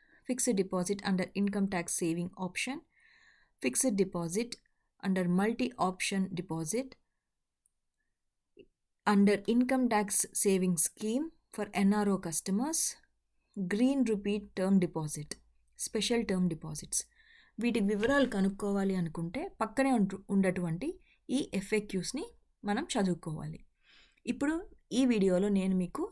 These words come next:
సులభంగా ఫిక్స్డ్ డిపాజిట్ ఎలా క్రియేట్ చేసుకోవాలో మాత్రమే చూపిస్తాను. మీకు వేరే ఆప్షన్స్ కు-, గురించి కూడా తెలుసుకోవాలనుకుంటే నాకు కింద కామెంట్ చేయండి, నేను దాని మీద కూడా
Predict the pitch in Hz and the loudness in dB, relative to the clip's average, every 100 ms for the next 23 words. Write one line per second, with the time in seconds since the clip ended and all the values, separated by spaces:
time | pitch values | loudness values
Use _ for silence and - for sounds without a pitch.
0 | - - 247 262 254 285 294 285 208 - | -2 0 4 4 4 2 0 -2 -2 0
1 | 196 190 180 185 196 175 185 185 185 180 | 0 0 0 -2 -2 -2 -2 -2 -4 -4
2 | - 190 - 190 175 170 160 175 175 185 | -4 -4 -4 -4 -4 -4 -4 -4 -4 -4
3 | 262 - 202 156 - 160 170 277 - _ | -4 -2 -4 -4 -4 -6 -8 -12 -16 _
4 | _ _ _ _ _ _ 233 247 247 - | _ _ _ _ _ _ -2 -2 0 2
5 | 202 214 262 247 - 226 202 220 208 - | 6 6 6 4 0 -2 -2 0 0 0
6 | 170 214 214 208 208 214 208 190 - 208 | 2 2 2 0 0 0 0 2 2 2
7 | 202 190 180 185 202 403 - 214 190 180 | 2 0 0 -2 -4 -6 -8 -2 0 0
8 | 185 196 202 202 190 233 254 254 247 254 | 0 2 2 2 0 0 0 2 2 0
9 | 381 240 220 196 185 180 180 180 180 196 | -2 -4 -2 0 2 2 2 0 -4 -6